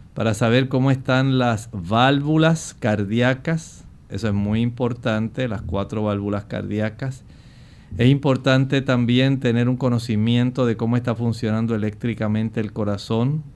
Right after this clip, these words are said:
para determinar que no haya problemas ni de ritmo ni de insuficiencia. Eso es muy importante. Este conjunto de datos que obtenemos,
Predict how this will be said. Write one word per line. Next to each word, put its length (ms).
para 320
determinar 1080
que 180
no 140
haya 300
problemas 760
ni 380
de 200
ritmo 680
ni 340
de 140
insuficiencia. 1400
Eso 160
es 60
muy 220
importante. 960
Este 720
conjunto 720
de 160
datos 400
que 120
obtenemos, 920